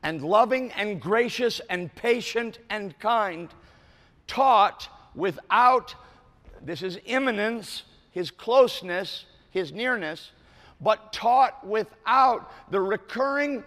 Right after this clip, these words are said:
refrain of his transcendence, deifies man, humanizes God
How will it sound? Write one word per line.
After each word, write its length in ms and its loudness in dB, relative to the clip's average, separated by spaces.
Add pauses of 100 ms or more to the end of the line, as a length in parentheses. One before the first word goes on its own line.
refrain 840 -2 (1300)
of 160 6
his 220 0
transcendence, 1500 0 (3000)
deifies 800 4
man, 500 -2 (1700)
humanizes 1080 0
God 580 2